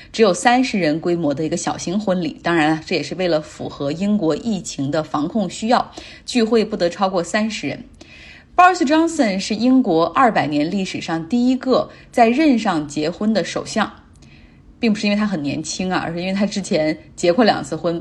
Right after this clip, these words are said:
Boris Johnson 今年已经五十六岁了，在这段感情之前呢，他已经有两次婚姻，五个孩子。他和新娘 Carrie 在去年生了一个男孩儿。那媒体报道说，Boris Johnson 至少有六个孩子。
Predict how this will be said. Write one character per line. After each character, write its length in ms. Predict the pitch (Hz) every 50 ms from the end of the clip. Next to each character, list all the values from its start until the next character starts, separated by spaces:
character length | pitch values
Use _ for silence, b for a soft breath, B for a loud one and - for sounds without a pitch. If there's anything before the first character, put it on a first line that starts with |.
| -
Boris 240 | - 190 185 190 190
Johnson 360 | 180 190 185 202 208 190 151
今 160 | 151 - 175 180
年 120 | 175 170
已 60 | 151
经 160 | 135 151 165
五 100 | 170 156
十 140 | - - -
六 220 | 156 208 214 165 214
岁 240 | - - 156 -
了， 100 | - - B B B B B B B B
在 100 | - 277
这 80 | 254 311
段 160 | 311 311 269
感 200 | 233 214 175 160
情 180 | 156 - 175 190
之 140 | 202 233 226
前 280 | 214 - 185 151 143 160
呢， 160 | 180 196 202 196
他 140 | 196 190
已 120 | 185 165 143
经 300 | 135 - 160 180 185 180
有 380 | 175 147 - - - - - -
两 220 | - 165 - 165
次 160 | - - 196
婚 180 | 185 - 202 202
姻， 320 | 202 202 208 202 202 208 208 B B -
五 160 | 160 165 156
个 100 | 165 165
孩 300 | 175 - 139 139 - 160
子。 240 | 175 - 202 180 - B B B B B B B B
他 180 | - 277 285
和 240 | 294 277 247 202 208
新 280 | 247 - - 285 277 277
娘 320 | 247 185 165 170 190 208
Carrie 500 | - - 233 240 247 247 214 151 107 -
在 160 | - 180 180
去 220 | 175 - - 262 220
年 240 | 196 165 143 147
生 260 | 165 - - 208 208 202
了 100 | 190 156
一 80 | 139
个 140 | 139 156 170
男 240 | 160 156 139 147 196
孩 180 | - - -
儿。 160 | - - - B B B B B B B B
那 80 | - 214
媒 220 | 208 196 220 277
体 120 | 277 - -
报 200 | - 214 208 185
道 160 | 156 156 165
说， 360 | - - 185 180 185 185 185 B B B B
Boris 260 | - 226 226 226 220 202
Johnson 460 | 202 208 220 226 220 - 185 156 156
至 100 | 156 214
少 160 | - 180 165
有 120 | 175 151
六 180 | - 175 190 170
个 80 | 151 -
孩 240 | - - - -
子。 220 | - - - -